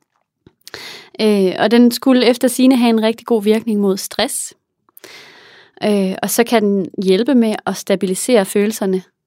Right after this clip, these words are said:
og humørsvingninger. Det synes jeg jo er meget, øh, relevant i den her periode, vi går ind i nu, hvor bølgerne måske kan gå højt, sådan følelsesmæssigt. Øh,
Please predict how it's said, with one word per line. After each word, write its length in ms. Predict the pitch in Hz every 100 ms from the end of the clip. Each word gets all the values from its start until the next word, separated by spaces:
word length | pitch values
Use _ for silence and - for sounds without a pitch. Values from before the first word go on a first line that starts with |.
| -
og 240 | - 196 185
humørsvingninger. 800 | 202 208 180 - 170 180 165 170 -
Det 80 | 214
synes 200 | 240 226
jeg 60 |
jo 60 | 190
er 80 | 170
meget, 460 | 175 180 202 220 -
øh, 180 | - 78 - 196
relevant 460 | 185 226 311 - - _ -
i 80 | 208
den 180 | 202
her 100 | 202
periode, 360 | 196 190 185 233
vi 60 | 240
går 120 | 190
ind 200 | 220 220
i 100 | 202
nu, 220 | 208 240 -
hvor 280 | 202 185 220 -
bølgerne 320 | 202 220 202
måske 300 | 185 - -
kan 120 | 190
gå 80 | 190
højt, 300 | 180 170 - _ _ - _ -
sådan 260 | 180 175
følelsesmæssigt. 760 | 175 185 - - 180 185 196 - _ _ _ _ _ - - - - - - - - _ _ -
Øh, 380 | 208 196 190